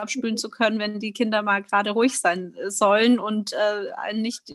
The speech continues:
ständig unterbrechen oder man hat ein wichtiges Telefonat, ähm, sondern was gibt es noch für Möglichkeiten? Und klar, man sollte jetzt nicht <laughs> den Eltern unterstellen, dass sie die Kinder einfach vor den Fernseher setzen und dann ist Ruhe und damit, äh, sind sie glücklich, sondern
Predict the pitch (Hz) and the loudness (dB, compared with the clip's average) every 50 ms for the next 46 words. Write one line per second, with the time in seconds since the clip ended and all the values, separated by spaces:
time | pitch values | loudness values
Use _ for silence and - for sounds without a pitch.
0 | 214 - - - - 202 202 196 214 208 196 196 185 - - 226 262 - 254 214 | -10 -10 -8 -6 -4 -4 -4 -2 -4 -2 -2 -2 -2 0 0 0 4 4 4 4
1 | 202 196 196 196 208 214 208 - - 214 196 226 - - _ - 226 202 - 202 | 4 2 2 2 2 2 0 0 -2 -4 -4 -4 -6 -8 _ -10 -8 -6 -4 -6
2 | 196 - - - 220 208 202 196 - 208 202 196 202 220 262 - - - - - | -6 -6 -8 -8 -6 -6 -6 -4 -4 -2 2 4 4 4 4 2 -2 -16 -18 -18
3 | - - - - - - - - - 202 202 208 208 196 - - 220 - 233 208 | -16 -18 -18 -20 -20 -20 -8 0 4 4 6 6 4 0 -4 -10 -6 -2 0 0
4 | 208 208 208 208 214 208 214 - - 269 233 - 226 208 - 240 262 - - 254 | 0 0 0 0 0 0 0 0 -2 -6 -4 -4 -4 -2 2 0 0 2 0 -2
5 | 214 196 185 180 - - 175 - - - - 185 170 170 175 - 196 185 175 - | 0 0 -2 -4 -8 -10 -12 -10 -10 -6 -6 -4 -4 -4 -6 -8 -10 -10 -8 -6
6 | 202 202 202 196 202 - _ - - - - - _ _ _ _ _ _ - - | -4 -2 -2 -2 -4 -8 _ -20 -20 -20 -20 -20 _ _ _ _ _ _ -6 0
7 | 214 196 208 226 233 226 220 - 240 233 233 262 233 214 - - _ - 214 226 | 4 4 4 4 4 0 -4 -4 -4 -4 -2 -4 -6 -6 -10 -16 _ -16 -12 -8
8 | 233 240 233 - - 247 - - 247 254 - 233 240 240 294 262 240 240 233 233 | -6 -6 -6 -6 -10 -12 -6 -2 -2 -2 0 0 -2 0 0 0 0 0 -2 -2
9 | 247 - - - 226 214 220 233 240 226 233 226 - 240 208 233 226 220 208 - | -2 -6 -10 -8 -8 -6 -6 -6 -6 -6 -8 -8 -8 -12 -10 -10 -12 -12 -6 -2
10 | 262 240 233 233 226 214 214 214 220 - - 214 214 - - 214 208 202 202 _ | 0 0 2 2 2 2 0 -4 -10 -6 -8 -8 -8 -4 -4 -4 -4 -4 -6 _
11 | _ 214 214 214 208 _ - 226 226 233 247 - 233 208 202 202 202 196 196 - | _ -20 -20 -20 -20 _ -6 -4 -2 -2 -4 -4 -4 -4 -4 -2 -4 -6 -8 -6
12 | - 214 208 - - - - 240 226 202 202 202 202 208 208 208 202 - - - | -6 -6 -6 -4 -4 -2 0 0 -2 -2 -2 0 0 0 0 -2 -6 -8 -8 -6
13 | 226 226 233 233 240 233 - - 208 208 208 196 202 202 196 202 214 208 208 202 | -2 0 0 0 0 0 -2 -4 -4 -4 -4 -4 -2 -2 0 0 0 -2 -6 -8
14 | - - - 202 202 - 220 214 - - 196 - - 233 240 - - 208 208 254 | -8 -8 -8 -8 -8 -6 -6 -4 -4 -4 -6 0 0 0 0 0 0 2 4 4
15 | 254 - - 208 214 208 208 208 208 202 | 4 4 2 4 4 4 4 2 0 -4